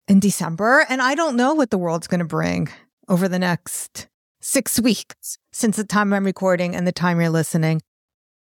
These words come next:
I have been, except for that one episode, largely silent about my feelings on the developments in Israel, the rise of anti-Semitism worldwide.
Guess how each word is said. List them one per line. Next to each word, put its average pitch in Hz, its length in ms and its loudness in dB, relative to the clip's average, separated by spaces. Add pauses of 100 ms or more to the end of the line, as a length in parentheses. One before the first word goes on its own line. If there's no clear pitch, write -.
(120)
I 220 120 0
have 226 580 0
been, 226 260 0
except 226 300 -4
for 214 140 0
that 190 260 -2
one 208 720 2
episode, 185 580 -2
largely 220 500 2
silent 208 920 0 (260)
about 185 1160 0
my 196 160 2
feelings 185 1000 2
on 180 580 2 (760)
the 185 100 2
developments 180 960 0 (160)
in 175 180 0
Israel, 226 640 2 (380)
the 185 160 2
rise 185 440 0
of 180 100 -4
anti-Semitism 175 1040 -6
worldwide. 185 960 0